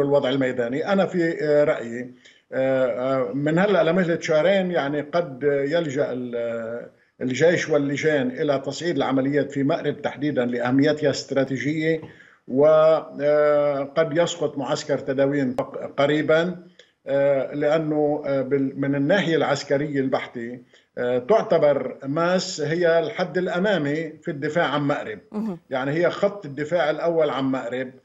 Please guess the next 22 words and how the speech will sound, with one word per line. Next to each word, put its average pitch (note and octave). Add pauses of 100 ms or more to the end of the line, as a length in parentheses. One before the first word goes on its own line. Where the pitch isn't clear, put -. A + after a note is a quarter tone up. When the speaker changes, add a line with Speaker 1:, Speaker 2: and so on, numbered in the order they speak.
(280)
Speaker 1:
طبعًا F3+
خط G3
الدفاع E3+
الثاني D#3+
وراء D3+
مباشرة D3
على A#2+
عشرة C#3
أو B2
خمستاشر B2+
كيلومتر D3+
هي E3+
التداوين D#3
Speaker 2:
مهم. F3+ (180)
Speaker 1:
ووادي D3
جميدار C#3
و، C3 (760)
آه، A#2
وصحن C#3+
الجن. D3
هاي F3+
المعسكرات D3